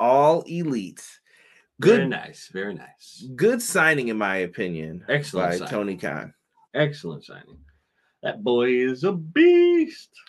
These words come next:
Speaker 1: He is. Uh, Takeshita is a, a great person to have on your roster. He's gonna give you solid work rate matches, and I just think the kid's a star, man. He's
Speaker 2: Yeah.
Speaker 1: really, really good.
Speaker 2: He is. He, you, you can't deny it, everything he does in the ring is just mwah.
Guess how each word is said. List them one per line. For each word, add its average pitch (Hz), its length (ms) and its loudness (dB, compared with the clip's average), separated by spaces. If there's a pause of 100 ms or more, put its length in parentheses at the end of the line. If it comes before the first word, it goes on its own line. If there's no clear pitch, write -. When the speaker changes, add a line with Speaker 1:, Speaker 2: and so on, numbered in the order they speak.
Speaker 1:
He 160 240 0
is. 131 400 2
Uh, 110 380 0 (540)
Takeshita 170 680 2
is 135 260 2
a, 117 300 0
a 113 140 -2
great 135 400 0
person 143 300 0
to 127 60 -4
have 131 160 0
on 127 100 0
your 110 120 -2
roster. 127 320 0
He's 120 60 -6
gonna 117 120 -2
give 120 180 -4
you 113 80 -4
solid 127 460 0
work 139 280 0
rate 131 200 2
matches, 135 460 -4
and 143 100 -4
I 160 60 -2
just 165 180 -8
think 185 160 -4
the 165 80 -8
kid's 180 300 -2
a 127 80 -4
star, 135 440 -2
man. 87 320 -8
He's 120 220 -8
Speaker 2:
Yeah. 92 80 -12
Speaker 1:
really, 143 360 0
really 135 280 -2
good. 110 400 -2 (160)
Speaker 2:
He 143 140 -4
is. - 200 -14
He, 139 360 -4 (180)
you, 113 280 -6 (100)
you 110 180 -10
can't 147 300 -4
deny 92 340 -6
it, - 140 -14 (400)
everything 147 340 0
he 120 60 -4
does 104 340 -2
in 95 100 -6
the 90 80 -6
ring 90 280 -6
is 85 160 -10
just - 300 -18 (120)
mwah. 95 280 -10